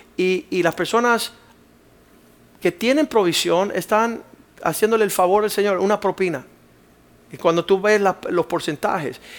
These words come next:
y, y yo lo que veo en todo este viaje hasta allá, el, el, el que iba manejando decía, "Molina, Pastor Molina, ¿por qué usted maneja veinte horas?".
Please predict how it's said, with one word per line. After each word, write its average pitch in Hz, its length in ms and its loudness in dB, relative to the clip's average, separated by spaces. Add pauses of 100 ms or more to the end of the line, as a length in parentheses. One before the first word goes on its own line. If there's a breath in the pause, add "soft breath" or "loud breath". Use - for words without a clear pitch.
(140 loud breath)
y, 170 120 2
y 170 180 -4
yo 208 120 4
lo 277 140 -2
que 247 80 2
veo 190 400 4 (380 loud breath)
en 165 120 2
todo 220 300 2
este 226 240 2
viaje 196 420 0
hasta 190 200 0
allá, 170 360 2
el, 160 240 -2
el, 151 320 -2
el 156 200 -4
que 151 160 -2
iba 190 260 0
manejando 165 640 -2
decía, 151 240 -2
"Molina, 165 460 -4
Pastor 175 280 -8
Molina, 185 380 -6 (600 soft breath)
¿por - 160 -10
qué 196 80 -12
usted 220 260 -10
maneja 202 500 -8 (140)
veinte 220 340 -12
horas?". - 480 -12